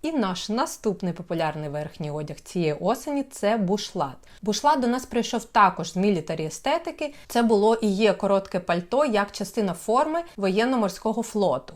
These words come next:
А потім у тисяча дев'ятсот шістдесят другому році Ів Сен Лоран, якщо я не помиляюсь, на своєму першому показі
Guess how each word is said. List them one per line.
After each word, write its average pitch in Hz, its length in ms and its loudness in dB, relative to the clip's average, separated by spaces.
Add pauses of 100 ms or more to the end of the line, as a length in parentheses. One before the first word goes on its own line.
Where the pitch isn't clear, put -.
(120)
А 185 100 -6
потім 247 460 2
у 185 40 0
тисяча 226 240 -2
дев'ятсот 196 380 0
шістдесят 196 500 0
другому 226 440 2
році 175 440 -2 (140)
Ів 208 100 -4
Сен 254 200 -4
Лоран, 196 440 4
якщо - 240 -2
я 214 60 0
не 208 60 0
помиляюсь, 202 480 0
на 196 100 -2
своєму 196 360 0
першому 185 500 0
показі 208 600 2